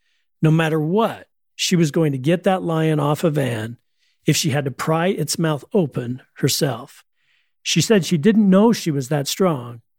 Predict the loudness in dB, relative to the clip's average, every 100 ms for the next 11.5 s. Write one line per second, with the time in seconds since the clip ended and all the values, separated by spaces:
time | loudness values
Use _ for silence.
0 | -6 -4 -2 0 0 -2 -2 0 0 0
1 | 2 0 -2 -6 -8 -10 _ _ _ 0
2 | 2 2 2 -2 -6 _ _ _ _ _
3 | _ 2 2 4 2 2 0 -2 -4 -10
4 | -12 _ _ 0 0 2 0 0 2 2
5 | 2 2 -2 -4 -4 -2 -2 -2 -2 -2
6 | 0 -2 0 -4 -8 -16 _ _ _ _
7 | _ -2 0 0 0 0 2 2 2 -2
8 | -2 0 2 2 0 -2 -12 -12 -14 -6
9 | -4 -4 -6 -12 _ _ _ _ -2 0
10 | 2 2 0 0 0 0 0 -2 -4 -2
11 | -2 -4 -6 -12